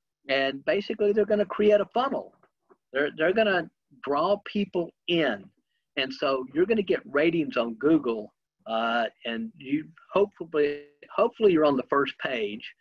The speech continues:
Uh, you do that organically with S E O, or, you know, the pay-per-clicks. You have that to where, you know, people y-, will identify you quickly, but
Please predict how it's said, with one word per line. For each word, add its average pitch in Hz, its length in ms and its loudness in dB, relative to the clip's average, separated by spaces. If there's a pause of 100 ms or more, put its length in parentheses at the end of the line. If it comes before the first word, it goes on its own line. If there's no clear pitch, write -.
(280)
Uh, 117 320 2
you 139 160 4
do 160 200 6
that 156 280 2 (140)
organically 160 640 -2
with 123 200 -4
S 151 220 0
E 127 160 -2
O, 135 440 0 (460)
or, 143 200 -2
you 147 140 -4
know, 135 120 2
the 135 100 -4
pay-per-clicks. - 880 -6
You 131 140 -10
have 151 240 -2
that 147 380 0
to - 80 -14
where, 120 360 -10 (220)
you 131 80 -20
know, - 140 -20 (160)
people 175 500 -6 (380)
y-, 147 160 -6 (160)
will 120 160 -4
identify 131 760 4
you 120 280 -2
quickly, 107 640 -2 (420)
but 170 180 6